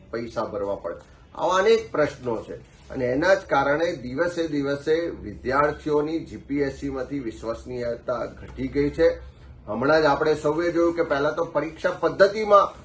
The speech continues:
પ્રશ્નોને શંકાઓ હતી, હવે ઇન્ટરવ્યુ પ્રક્રિયા છે એની સામે પણ મોટો પ્રશ્નાર્થ ઊભો થયો છે અને ખાસ કરીને હમણાં જે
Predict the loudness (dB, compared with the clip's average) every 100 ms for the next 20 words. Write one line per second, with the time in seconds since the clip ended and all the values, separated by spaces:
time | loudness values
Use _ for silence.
0 | -20 -6 2 2 2 0 0 2 0 -2
1 | -12 -20 -20 -8 -6 -2 0 2 2 -2
2 | -10 -16 -20 -20 -8 0 6 6 4 -2
3 | -12 -8 -2 0 4 4 4 2 2 0
4 | 0 2 2 0 -6 -12 -18 -18 -4 0
5 | 2 2 0 2 4 4 0 0 0 2
6 | 2 0 0 0 0 -2 -2 -2 -2 -2
7 | -4 -4 -4 0 2 2 4 4 4 0
8 | 0 0 0 -2 -2 -2 -2 0 0 2
9 | 0 0